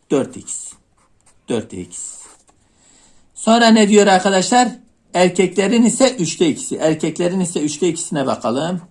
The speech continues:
Üçte ikisi kaç olur? Evet, bir x. Üçü üçe böl. Bir x, iki ile çarp iki x. Şuraya iki x yazıyorum. Niye buraya yazdım arkadaşlar? Çünkü bunlar ne arkadaşlar? Bunlar gözlüklü kız sayısı.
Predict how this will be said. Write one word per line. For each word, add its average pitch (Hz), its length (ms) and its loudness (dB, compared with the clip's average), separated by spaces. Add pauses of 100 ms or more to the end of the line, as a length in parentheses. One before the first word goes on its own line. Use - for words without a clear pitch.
(140)
Üçte 123 260 -8
ikisi - 220 -10
kaç 127 260 -8
olur? 156 260 -4 (300)
Evet, 117 420 -6
bir 143 180 -6
x. 170 400 -6 (840)
Üçü - 200 -8
üçe 147 260 -4
böl. 98 300 -6
Bir 143 160 -4
x, 180 320 -4 (120)
iki 147 200 -8
ile 127 140 -4
çarp 151 220 -8 (120)
iki - 220 -16
x. - 340 -18 (1200)
Şuraya 165 420 0
iki - 300 -6
x - 200 -6
yazıyorum. 120 540 -8 (520)
Niye 220 220 4
buraya 233 200 4
yazdım 180 320 2
arkadaşlar? 175 520 0
Çünkü 208 340 -2
bunlar 196 320 2
ne 233 80 4
arkadaşlar? 208 760 0
Bunlar 180 300 2
gözlüklü 165 640 -2
kız 185 140 -4
sayısı. 214 640 -2